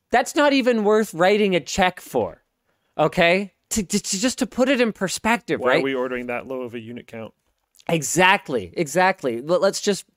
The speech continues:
Speaker 1: tack it on to our next order. Don't even bother. It's not worth doing the paperwork. So these C P Us are, like,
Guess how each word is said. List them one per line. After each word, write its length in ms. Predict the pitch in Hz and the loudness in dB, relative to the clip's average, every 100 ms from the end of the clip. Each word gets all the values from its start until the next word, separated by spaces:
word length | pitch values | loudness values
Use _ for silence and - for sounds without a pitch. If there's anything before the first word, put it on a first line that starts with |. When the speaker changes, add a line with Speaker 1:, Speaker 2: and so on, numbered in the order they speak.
| _ - | _ -2
Speaker 1:
tack 260 | 170 170 | 0 2
it 60 | 196 | 2
on 180 | 180 170 | 2 2
to 120 | 175 | 0
our 120 | 156 | 2
next 300 | 156 160 - | 2 0 0
order. 260 | 147 135 101 | 0 0 0
Don't 240 | 135 156 | 2 2
even 300 | 170 156 143 | 2 -2 -4
bother. 460 | 113 135 139 123 - | 0 2 4 0 -6
It's 200 | 120 - | -8 -2
not 200 | 165 165 | 0 0
worth 200 | 185 - | -4 -4
doing 280 | 165 156 | -6 -4
the 80 | 135 | -6
paperwork. 680 | - 139 135 131 107 90 - _ - - - | -6 -6 -6 -6 -6 -8 -16 _ -20 -20 -14
So 180 | - 202 | -2 0
these 240 | 190 190 | 2 2
C 180 | - 220 | 2 0
P 280 | - 175 135 | 0 0 0
Us 140 | 95 | 0
are, 100 | 120 | -4
like, 320 | 135 127 123 | 0 0 0